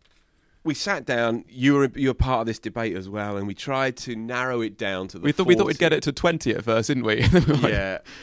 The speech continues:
Speaker 1: the forty stories could have been a hundred and forty. Um, Rob Smythe writes the, writes the first one, and when I commissioned it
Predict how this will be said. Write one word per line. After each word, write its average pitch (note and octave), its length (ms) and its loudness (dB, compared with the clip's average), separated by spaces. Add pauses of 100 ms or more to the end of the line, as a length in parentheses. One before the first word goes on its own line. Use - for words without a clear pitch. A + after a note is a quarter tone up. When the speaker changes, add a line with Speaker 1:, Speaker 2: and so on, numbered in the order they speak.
(240)
Speaker 1:
the D3+ 140 -4
forty F3+ 480 -8
stories A2+ 440 0
could D#3 160 -2
have D3 60 0
been C#3+ 120 2
a A#2+ 60 0
hundred G#2+ 280 -2
and G2+ 120 -6
forty. F#2+ 500 -8 (540)
Um, G#2 400 -4 (1120)
Rob E3+ 220 2
Smythe C#3+ 320 0
writes B2 260 -2
the, C3+ 100 -16
writes B2+ 300 -4
the A#2 80 -14
first B2 420 -4
one, E2 380 -4 (400)
and G#2 380 -4 (360)
when B2+ 180 -4
I A#2 80 -2
commissioned G#2 460 -6
it - 160 -12